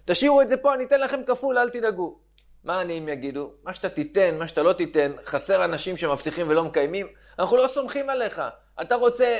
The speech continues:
להרוויח את הירקות האלה, שהבן שלך נתן, שהוא לא חייב לתת פאה, והוא נתן לנו, נתן לנו מתנה, אתה רוצה ש-, לקחת את זה מאיתנו, ואתה מבטיח לנו הבטחות באוויר. אז,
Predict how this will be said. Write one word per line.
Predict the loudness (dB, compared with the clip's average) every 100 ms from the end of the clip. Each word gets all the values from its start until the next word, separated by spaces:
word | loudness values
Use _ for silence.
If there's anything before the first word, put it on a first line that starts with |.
| 0
להרוויח | 2 2 2 0 2
את |
הירקות | 2 2 2 0 -2
האלה, | -2 -4 -6 -8 -10 _ -10
שהבן | -2 2 2
שלך | 2
נתן, | 0 0 2 0 0
שהוא | -4 0
לא | 2
חייב | 2 0 0
לתת | -2 -6 -6
פאה, | -2 0 0 -4 _ _ -2
והוא | 0 2
נתן | 2 2 0
לנו, | -2 -6 -6 -8
נתן | -4 -2
לנו | -2 -4
מתנה, | -4 -4 -4 -4
אתה | -6
רוצה | -6 -4
ש-, | -6 -8 -14 -12 -6
לקחת | -2 -2 -4
את |
זה | -8
מאיתנו, | -8 -4 -2 -2
ואתה | -2 -2
מבטיח | -2 0 0
לנו | 0 2 0
הבטחות | 0 -2 0 0
באוויר. | 2 0 0 -4 -8 -10 _ _ _ _ _ _ -18
אז, | -18